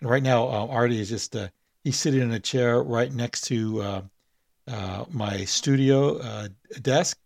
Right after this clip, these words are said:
and he's napping. It looks like it, but, you know, his tail is twitching. So, uh, the, uh, I did try to record this show, um, a, a week or so ago, and, uh, it was all sorts of, uh, chaos because, uh, in the middle of it, Artie, he was, uh,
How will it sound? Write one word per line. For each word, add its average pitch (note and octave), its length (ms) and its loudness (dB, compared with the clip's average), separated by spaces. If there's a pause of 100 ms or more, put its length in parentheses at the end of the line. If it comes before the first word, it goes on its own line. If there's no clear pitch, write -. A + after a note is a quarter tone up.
(480)
and A2+ 360 -2
he's C3+ 220 0
napping. F3+ 420 4
It A2 60 0
looks D3+ 280 2
like G#2 200 -4
it, A2 100 -4
but, - 240 -4
you C#3 140 -4
know, B2 60 -4
his C3 180 0
tail F3+ 260 -2
is - 60 0
twitching. B2+ 320 -8
So, G#2 260 -4 (680)
uh, G#2+ 300 0
the, - 400 -6 (140)
uh, - 340 -10 (380)
I C#3+ 100 2
did G#3 160 4
try F#3+ 140 8
to F#3 80 10
record E3 320 4
this C3+ 120 2
show, C3 480 4 (200)
um, G#2+ 400 -8 (600)
a, D#3+ 180 -2
a C#3+ 80 2
week C#3+ 260 2
or C3 60 0
so G#2+ 240 0
ago, F#2+ 400 -4 (360)
and, A2 460 0
uh, G#2 240 -2
it C3 60 2
was A2 160 2
all C#3+ 140 8
sorts - 260 0
of, G2+ 180 -2
uh, F#2+ 220 2 (400)
chaos A2 420 4
because, G2+ 380 -8
uh, G#2+ 180 -4
in A2 120 -4
the G#2 60 0
middle B2+ 200 6
of G2+ 80 2
it, - 100 -2
Artie, G#2 400 -2 (340)
he A#2 120 -6
was, A2 240 -2
uh, G2+ 220 -4